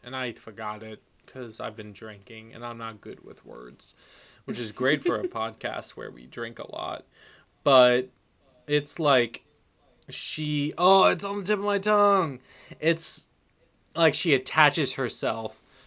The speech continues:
Speaker 1: It's like, what's the word for the, like, attachment for astronauts in space?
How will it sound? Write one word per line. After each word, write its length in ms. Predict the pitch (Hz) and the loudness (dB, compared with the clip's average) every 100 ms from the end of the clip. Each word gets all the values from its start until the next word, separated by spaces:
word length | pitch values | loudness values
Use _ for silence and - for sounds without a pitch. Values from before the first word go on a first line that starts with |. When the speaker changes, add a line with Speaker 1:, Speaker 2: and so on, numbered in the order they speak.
| - - - | -20 -20 -6
Speaker 1:
It's 260 | 139 135 | -6 -4
like, 440 | 175 143 131 117 - _ - | 0 2 2 -2 -16 _ -12
what's 360 | 147 160 190 | 2 2 2
the 140 | - 214 | 0 0
word 500 | 175 147 139 143 147 | 4 4 6 4 0
for 760 | - - 151 139 127 127 120 117 - _ - | -6 0 4 6 6 4 2 -4 -20 _ -6
the, 260 | 127 139 135 | 6 8 8
like, 220 | 127 117 | 4 0
attachment 760 | 135 - - 127 123 - 151 151 | -4 -6 -2 0 0 -2 -4 -2
for 180 | 143 139 | -2 0
astronauts 720 | 117 117 - 147 135 127 131 127 | 0 0 0 -4 0 0 0 -6
in 80 | |
space? 800 | 110 - - 113 110 - - - | -12 -12 -6 -6 -6 -12 -14 -14